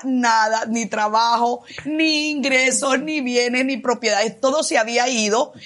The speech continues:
y yo tenía que plantarme en esa promesa. Llegó el momento, recuerdo que mi pastor, mi padre espiritual, llegó a Honduras y, y, y pudimos estar con él y Dios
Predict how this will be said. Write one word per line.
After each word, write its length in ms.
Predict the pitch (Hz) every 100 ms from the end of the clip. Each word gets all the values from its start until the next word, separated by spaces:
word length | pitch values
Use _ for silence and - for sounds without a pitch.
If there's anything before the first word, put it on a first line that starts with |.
| - -
y 140 | 269
yo 140 | 240 220
tenía 520 | 285 294 254 254 262
que 140 | 294
plantarme 880 | 285 - 185 175 180 - 190 233 277
en 60 | 233
esa 220 | 208 262
promesa. 560 | 277 269 233 214 - -
Llegó 440 | 220 220 202 190 208
el 160 | 247
momento, 640 | 294 320 285 240 233 214 453 480 359 -
recuerdo 500 | 196 175 190 190 226
que 100 | 269
mi 160 | 220 170
pastor, 540 | 160 156 - 160 180
mi 120 | 190
padre 320 | - 131 120
espiritual, 560 | 165 - 214 196 180 202
llegó 260 | 208 180 175
a 40 |
Honduras 540 | 214 240 285 269 294 302 - - - - -
y, 340 | 202 226 226
y, 480 | 233 220 214 202 185
y 60 | 226
pudimos 400 | 214 185 208 247
estar 340 | 254 208 190
con 220 | 262 226
él 220 | 190 190 -
y 100 | 269
Dios 280 | 247 277